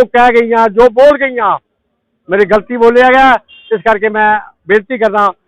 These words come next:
ਕਿ ਤੁਸੀਂ ਮਿਹਰਬਾਨੀ ਕਰਕੇ ਮਾਫ਼ੀ ਮੰਗ ਲਓ, ਨਹੀਂ ਤੇ ਫਿਰ ਤੁਹਾਡੇ ਸਾਹਮਣੇ ਹੋਣਾ ਹੈ।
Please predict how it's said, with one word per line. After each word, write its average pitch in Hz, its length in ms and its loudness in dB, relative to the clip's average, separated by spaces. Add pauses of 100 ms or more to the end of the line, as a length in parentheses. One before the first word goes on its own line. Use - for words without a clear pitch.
(220)
ਕਿ 214 140 2
ਤੁਸੀਂ 214 340 -10
ਮਿਹਰਬਾਨੀ 214 400 -2
ਕਰਕੇ 208 220 -6
ਮਾਫ਼ੀ 196 260 -4
ਮੰਗ 214 200 -10
ਲਓ, 277 220 4 (400)
ਨਹੀਂ 240 200 0
ਤੇ 240 100 0
ਫਿਰ 226 220 0
ਤੁਹਾਡੇ - 1160 -8
ਸਾਹਮਣੇ 262 320 -2
ਹੋਣਾ 233 260 -2
ਹੈ। 220 60 -4